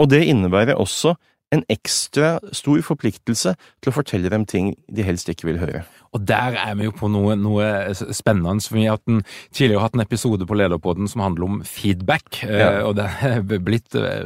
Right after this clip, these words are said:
Speaker 2: veldig populær, det er jo folk er opptatt av. Og, og jeg tenker jo at der er du inne på noe, altså den her, eh, distansen mellom måten vi opplever oss selv på, og måten
Speaker 1: Mm.
Speaker 2: vi blir opplevd på av andre.
Speaker 1: Mm.
Speaker 2: Eh, ofte så er det jo bare de nære, gode vennene som, som har en kanal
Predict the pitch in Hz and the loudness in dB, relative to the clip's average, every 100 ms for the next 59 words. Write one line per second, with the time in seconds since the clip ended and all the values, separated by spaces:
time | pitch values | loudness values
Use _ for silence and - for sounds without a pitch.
0 | 101 127 113 - 113 160 202 127 135 135 | 0 2 2 0 0 2 2 2 0 0
1 | 120 101 - 120 - - 120 - 180 - | -2 0 -4 -6 -10 -8 -4 -2 -2 -6
2 | - - - 131 131 143 139 135 135 117 | -18 -18 -2 0 2 2 0 0 0 0
3 | 113 117 110 117 113 113 120 95 78 101 | 0 2 2 2 0 0 -2 -2 -2 0
4 | 113 92 120 117 107 127 135 - - - | 0 0 -2 -2 0 0 0 -4 -18 -16
5 | - 113 135 120 95 - 151 180 - 117 | -4 -2 0 2 0 -2 -4 -6 -2 0
6 | 107 107 127 127 - 123 107 110 113 92 | 2 2 -2 -4 -2 -2 -2 -2 -4 -4
7 | - 95 110 - 90 85 135 185 180 - | -4 -2 -2 0 -2 0 0 0 -2 -12
8 | - 113 117 98 92 95 107 117 - - | -6 -2 2 2 0 0 0 -2 -4 -10
9 | - 98 - 127 - _ _ _ 107 113 | -4 -4 -4 -8 -10 _ _ _ -2 -2
10 | - 120 101 73 147 - - - 87 80 | -2 -2 -2 -2 -4 -4 -8 -4 -2 -2
11 | - 123 139 - - 95 - 98 87 80 | -4 -4 -4 -6 -6 -4 -4 -2 -4 -4
12 | 147 180 120 98 107 120 127 113 87 87 | -4 -2 0 0 0 0 0 -2 -2 -4
13 | 104 107 101 104 101 80 80 90 117 101 | -2 -2 0 0 0 0 -2 -2 -4 -4
14 | 120 95 82 90 117 107 92 90 | -2 -2 -2 -4 -4 -4 -2 -2